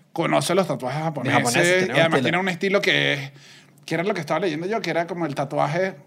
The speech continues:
Speaker 1: lo comparaban con Estados Unidos, que es como una de las, el tradicional americano gringo es como muy específico y son de dibujos, estos dibujos como de marineros, como de águila, líneas gruesas, colores planos.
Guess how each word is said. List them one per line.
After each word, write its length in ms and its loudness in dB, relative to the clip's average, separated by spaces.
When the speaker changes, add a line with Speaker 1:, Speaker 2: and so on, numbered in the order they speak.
Speaker 1:
lo 140 -6
comparaban 360 -2
con 140 0
Estados 260 -4
Unidos, 260 -6
que 100 -6
es 40 -8
como 180 -6
una 120 -2
de 60 -2
las, 140 0
el 300 -6
tradicional 880 -4
americano 880 -4
gringo 320 -2
es 60 -6
como 200 -2
muy 200 -4
específico 760 -4
y 80 -6
son 220 -2
de 360 0
dibujos, 880 -2
estos 200 2
dibujos 200 6
como 160 0
de 60 2
marineros, 560 2
como 220 -2
de 120 2
águila, 1000 2
líneas 520 2
gruesas, 1200 2
colores 500 0
planos. 640 2